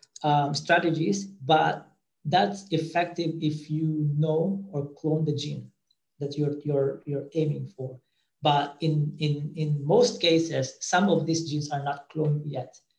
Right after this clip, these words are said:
For example, in yellow spot, we don't know or we haven't cloned that one yet. We just identify, we just know that they are,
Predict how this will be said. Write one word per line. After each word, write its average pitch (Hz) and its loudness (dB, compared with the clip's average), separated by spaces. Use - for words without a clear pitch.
For 165 -4
example, 151 2
in 139 -4
yellow 151 2
spot, - -10
we 151 -2
don't 170 -2
know 156 -2
or 139 2
we 139 -2
haven't 165 -4
cloned 151 0
that 139 -4
one 143 -6
yet. - -8
We 156 2
just 170 0
identify, 151 -2
we 151 0
just 175 2
know 160 4
that 135 -4
they 139 0
are, 131 -4